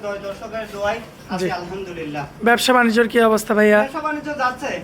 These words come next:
Speaker 1: আলহামদুলিল্লাহ। আল্লাহ যে হালে নেয়, আলহামদুলিল্লাহ।
Speaker 2: আচ্ছা ভাই, গো-, ঘরে তো অনেকগুলো গরু দেখতে পাচ্ছি।
Speaker 1: জি ভাই, গরু আছে,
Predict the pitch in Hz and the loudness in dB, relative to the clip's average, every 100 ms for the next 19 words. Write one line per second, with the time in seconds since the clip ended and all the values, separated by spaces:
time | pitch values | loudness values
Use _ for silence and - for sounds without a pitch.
0 | - 202 214 233 233 208 190 190 202 208 | -8 -6 -4 -4 -6 -6 -6 -4 -2 -2
1 | 208 196 214 240 233 233 190 170 180 175 | -2 -4 -4 -4 -4 -4 -4 -6 -12 -12
2 | 151 135 151 - - - 180 170 - 170 | -12 -10 -12 -14 -18 -8 -4 -4 -2 0
3 | 175 180 202 175 220 226 247 240 214 254 | 2 4 4 4 4 6 6 4 4 4
4 | 247 233 220 220 226 208 196 202 175 - | 8 8 6 4 4 4 2 -4 -8 -12
5 | - 247 262 247 220 240 247 247 240 | -18 -10 -6 -6 -6 -6 -4 -4 -4